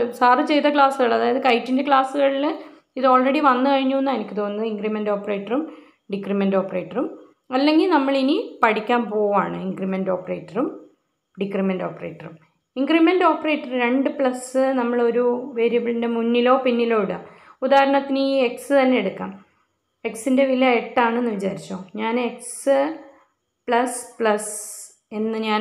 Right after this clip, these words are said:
എഴുതി കഴിഞ്ഞാൽ എക്സിൻ്റെ വില ഒമ്പതായിട്ട് മാറും. അതുപോലെ ഇങ്ങനെയും എനിക്ക് എഴുതാം, എക്സ് plus plus X ഇങ്ങനെ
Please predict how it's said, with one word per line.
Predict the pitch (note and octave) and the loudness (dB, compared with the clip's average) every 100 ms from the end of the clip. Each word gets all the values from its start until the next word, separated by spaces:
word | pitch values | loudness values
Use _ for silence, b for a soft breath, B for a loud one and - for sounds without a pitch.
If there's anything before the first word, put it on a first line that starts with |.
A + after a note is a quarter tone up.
| G#3+ | 0
എഴുതി | F#3+ F3+ G3 | -4 -6 -6
കഴിഞ്ഞാൽ | F#3+ F#3 F#3 A3+ F#4+ - B B B B - | -6 -4 -2 -2 -4 -8 B B B B -10
എക്സിൻ്റെ | G3 - A3+ A3 G#3 | -8 -4 0 2 2
വില | G3+ A3 F#4+ - - _ _ _ - G3 | 2 2 0 -4 -18 _ _ _ -10 -2
ഒമ്പതായിട്ട് | G3 G3 F#3 F3 D#3+ F4 - - | 2 2 2 -2 -6 -8 -10 -4
മാറും. | F#3+ E3+ - - _ _ _ _ _ _ _ A3 | -4 -2 -8 -14 _ _ _ _ _ _ _ -4
അതുപോലെ | A3 B3 A3+ G#3+ C#4+ - - _ _ _ _ B3 | 0 2 0 -2 -6 -10 -20 _ _ _ _ -2
ഇങ്ങനെയും | C4 D4+ D#4+ E4+ E4+ | 2 4 6 4 2
എനിക്ക് | A3 G3 F#3+ | 0 -2 -4
എഴുതാം, | F#3 F#3+ - A#3 A3 | -4 -8 -8 -10 -12
എക്സ് | - - - _ | -12 -18 -20 _
plus | B3 B3+ C4+ - | -2 -2 -2 -4
plus | B3 C4+ D#4 - - - G3 | -2 -2 -2 -12 -18 -18 -18
X | - A#3 | -10 -4
ഇങ്ങനെ | A#3 A#3+ | 0 0